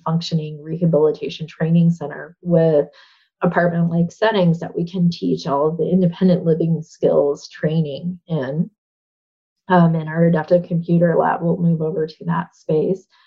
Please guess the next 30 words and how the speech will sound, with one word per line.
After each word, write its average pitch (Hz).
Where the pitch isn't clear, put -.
Um, 165
we'll 196
also 185
hoping 175
to 170
have 156
some 156
of 175
our 170
own 262
recreation 165
space 160
so 175
we 165
don't -
have 165
to 160
take 165
that 143
off-site 156
all 151
the 170
time 165
to 170
different 175
venues 165
in 175
the 170
community. 170
So, 175